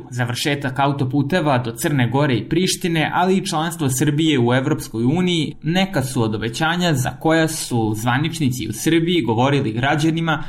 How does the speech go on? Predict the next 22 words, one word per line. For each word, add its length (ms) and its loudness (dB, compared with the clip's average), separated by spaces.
da 180 2
će 180 0
biti 340 0
realizovana 920 2
u 100 4
dve 220 2
hiljade 420 2
dvadesetoj 760 0
godini, 600 0
ali 220 2
do 120 0
toga 480 0
nije 320 2
došlo. 640 0
Dve 200 -4
hiljade 420 2
dvadeseta 540 0
jeste 380 2
bila 280 2
godina 420 2
pandemije 580 2
koronavirusa, 840 2